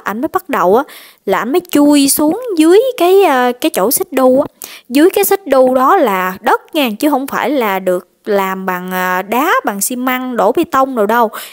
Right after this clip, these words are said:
Ở dưới đó là đất, mà kế bên nữa là có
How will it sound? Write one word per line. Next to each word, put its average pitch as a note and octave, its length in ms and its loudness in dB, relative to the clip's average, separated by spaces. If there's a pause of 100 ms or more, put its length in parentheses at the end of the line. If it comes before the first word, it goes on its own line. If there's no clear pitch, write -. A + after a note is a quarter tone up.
(100)
Ở A3 220 0
dưới D#4+ 180 2
đó F4+ 360 4
là D#3+ 240 -2
đất, A#3+ 200 -2 (480)
mà G#3 180 -2
kế D4 400 2
bên C4+ 280 0
nữa F#3+ 240 2 (160)
là G3 240 -4
có C#4 300 0